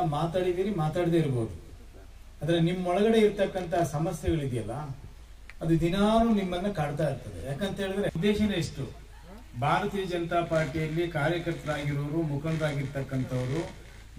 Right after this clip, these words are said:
ಜನಸಾಮಾನ್ಯರ ಮನಸ್ಸಿನಲ್ಲಿರ್ತಕ್ಕಂಥ ನೋವುಗಳನ್ನ, ದುಃಖಗಳನ್ನ ಪ್ರತಿ ಹಳ್ಳಿಗಳಿಗೆ ಹೋಗಿ ಅವ್ರು ಸಿಕ್ಕಂಥ ಸಂದರ್ಭದಲ್ಲಿ ಅವರನ್ನ ಮಾತಾಡಿಸಿ, ಅವರ ಸಮಸ್ಯೆಗೆ ಸ್ಪಂದಿಸಿ ಕೆಲಸ ಮಾಡುವಂಥ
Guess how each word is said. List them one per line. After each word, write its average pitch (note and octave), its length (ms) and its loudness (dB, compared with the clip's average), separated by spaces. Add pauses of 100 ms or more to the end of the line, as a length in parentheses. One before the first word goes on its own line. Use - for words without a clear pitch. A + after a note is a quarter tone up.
ಜನಸಾಮಾನ್ಯರ F#3 880 0 (960)
ಮನಸ್ಸಿನಲ್ಲಿರ್ತಕ್ಕಂಥ D#3+ 1040 -2 (880)
ನೋವುಗಳನ್ನ, E3 680 4 (320)
ದುಃಖಗಳನ್ನ D#3+ 580 0
ಪ್ರತಿ F3 600 0
ಹಳ್ಳಿಗಳಿಗೆ D#3+ 540 2
ಹೋಗಿ D3+ 340 -2
ಅವ್ರು D3 220 0
ಸಿಕ್ಕಂಥ D#3+ 420 -4
ಸಂದರ್ಭದಲ್ಲಿ C#3+ 800 -4 (600)
ಅವರನ್ನ E3 320 2
ಮಾತಾಡಿಸಿ, D#3+ 880 2
ಅವರ D3+ 280 0
ಸಮಸ್ಯೆಗೆ E3 580 -2
ಸ್ಪಂದಿಸಿ E3 720 0 (420)
ಕೆಲಸ E3 280 6 (160)
ಮಾಡುವಂಥ E3 500 4